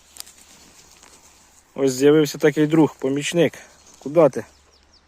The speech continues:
Ось. Ось такий дружок. Куди побіг? Мітить територію. Тут копати не можна, да? Десь від села близько копаємо, тому десь прибіг з якоїсь хати. Ось такий от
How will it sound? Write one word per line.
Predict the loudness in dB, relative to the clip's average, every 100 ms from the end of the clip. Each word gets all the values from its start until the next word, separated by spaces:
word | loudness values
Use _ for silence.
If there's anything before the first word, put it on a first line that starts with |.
| _ _ _
Ось. | -10 -10 -10 -14 _ _ _ _ _
Ось | -12 -8
такий | -8 -4 -4
дружок. | -2 -2 -4 -6 -12 _ _ _ _ _ _ _ _ _ _ _ _ _ _ _ _ _ -10
Куди | -4 -2
побіг? | -2 -2 -2 -4 -14 _ _
Мітить | -10 -6 -6 -4
територію. | -2 -2 0 0 0 -4
Тут | -10 -8
копати | -4 -4 -2
не | -2
можна, | -2 -2 -4
да? | -6 -6
Десь | -4 -8 -10 -18 _ _ _ _ _ _ _ _ _ _ _ _ _ _ -10
від | -6
села | -2 2 2
близько | 4 0 0 -4
копаємо, | -2 0 0 0
тому | -4 -4 -4
десь | -4
прибіг | -2 -2 -2 -4 -8 -20 -12
з | -10
якоїсь | -6 -6 -4
хати. | -4 -4 -6 -20 -20 _ -20 -20 _ _ _ _ _ _ -20 -20
Ось | -14
такий | -14 -8 -4 -4
от | -6